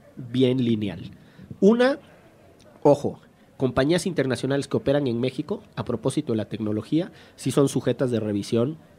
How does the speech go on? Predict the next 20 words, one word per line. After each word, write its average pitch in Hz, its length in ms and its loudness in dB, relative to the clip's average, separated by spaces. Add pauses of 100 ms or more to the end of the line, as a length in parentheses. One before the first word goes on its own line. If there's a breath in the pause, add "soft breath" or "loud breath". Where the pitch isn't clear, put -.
(300)
en 135 160 4
los 131 120 -2
tribunales 113 460 -2
mexicanos. - 580 -12 (300 loud breath)
Segundo, 127 680 4
los 123 160 2
contenidos 147 520 0
de 156 60 -2
Internet 110 520 -6 (500 soft breath)
sí 156 180 4
afectan 147 640 2
la 110 100 0
vida, 135 420 0
bla, 113 140 -2
bla, 104 160 -2
bla, 147 260 -2
y 135 60 -2
todo 151 260 0
este 147 200 -2
debate 123 560 -2